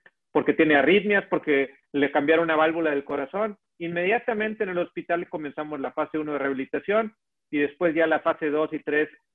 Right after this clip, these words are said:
en forma ambulatoria en los centros de rehabilitación cardíaca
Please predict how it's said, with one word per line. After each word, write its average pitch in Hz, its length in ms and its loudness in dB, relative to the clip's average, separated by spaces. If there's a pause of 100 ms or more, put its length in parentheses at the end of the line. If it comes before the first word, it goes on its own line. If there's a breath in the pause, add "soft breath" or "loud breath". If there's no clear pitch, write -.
(140)
en 131 140 -8
forma 151 240 -2
ambulatoria 147 580 -2
en 151 80 -2
los 135 100 -8
centros 147 420 -8
de 139 80 -2
rehabilitación 123 560 -8
cardíaca 139 560 -4